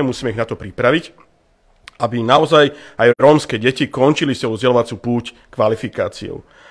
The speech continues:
Toto sú opatrenia, ktoré od nás očakáva Európska komisia. Európska komisia nás upozorňuje dlhodobo na to, že nie sú dostatočné projektové alebo strategické nejaké opatrenia. Očakáva od nás, od nás Brusel, že príjmeme zákony.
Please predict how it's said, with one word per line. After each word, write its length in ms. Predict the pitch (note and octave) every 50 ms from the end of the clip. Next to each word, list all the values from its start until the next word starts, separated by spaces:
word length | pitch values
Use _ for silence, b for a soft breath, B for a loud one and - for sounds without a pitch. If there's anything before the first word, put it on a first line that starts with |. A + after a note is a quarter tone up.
| b b b
Toto 240 | b C#3+ D3+ F#3+ F3
sú 160 | - - D#3+
opatrenia, 400 | C#3 D3 - F#3 D3 - D3+ D3+ C#3 -
ktoré 160 | - C3+ B2+
od 80 | A#2+ B2
nás 160 | B2 B2+ A#2+ G#2+ -
očakáva 480 | A#2 A2+ - B2 A2+ - B2 A2 A2+
Európska 400 | A2 A2 A2 G#2+ - - A#2 -
komisia. 480 | - A2+ F2 G#2 A2 - - F#2 F#2+ - _
Európska 480 | - - B2 B2+ C3 B2+ - - A#2+ -
komisia 560 | - C#3 C3 C#3 C#3 - - C#3 C3 B2 A#2+ B B B B B B B B
nás 320 | - A2+ A2 A2+ A2 - D#3+
upozorňuje 560 | C#3+ - F3 E3 C#3 D3+ C#3+ C3+ C3+ B2+ A#2+
dlhodobo 480 | A#2+ B2+ B2+ D3+ D3 C#3 B2+ B2+ A#2+
na 80 | A2 A2+
to, 240 | - - C3 B2 A#2
že 160 | G2+ A#2+ A2
nie 320 | G2+ G#2+ A#2 B2+ C#3+ D#3 - -
sú 160 | - - E3
dostatočné 720 | B2+ A#2+ B2+ B2 - E3+ C#3 - C3+ - - - C3 A#2+ A#2+
projektové 640 | - A#2+ A#2+ B2+ C3 B2+ - - C3+ B2 A#2+ A#2+
alebo 160 | A2+ A2+ G#2+ A2+
strategické 720 | A2+ - A#2 A#2 - C3 A2 A#2+ - - - - A#2 A2
nejaké 320 | G#2+ G#2+ G#2 G#2 - A2
opatrenia. 560 | A2+ A#2 D3 C3 - C#3 D3 D3 C#3+ C#3 C#3 B B B B B B B B B _ _ _ _ _ - - - _ - -
Očakáva 640 | D3 D3 - G3 E3 D3+ - E3 D3 C#3+ C3+ C3 B2+
od 160 | B2 B2 B2+ _
nás, 240 | - B2+ A#2 A2 -
od 120 | - A#2+ B2
nás 160 | B2+ A#2+ G#2 - G#2+
Brusel, 640 | A#2 G#2+ A2+ C3 A#2+ - - D#3 C#3 C3+ C3 B2+ B2+ - -
že 80 | A#2+
príjmeme 440 | G#2 - A#2 A#2+ A#2+ B2+ A#2 A2+ A2+
zákony. 520 | G2+ A2 F#2+ F#2 F#2+ - A#2 F#2 G2 F#2+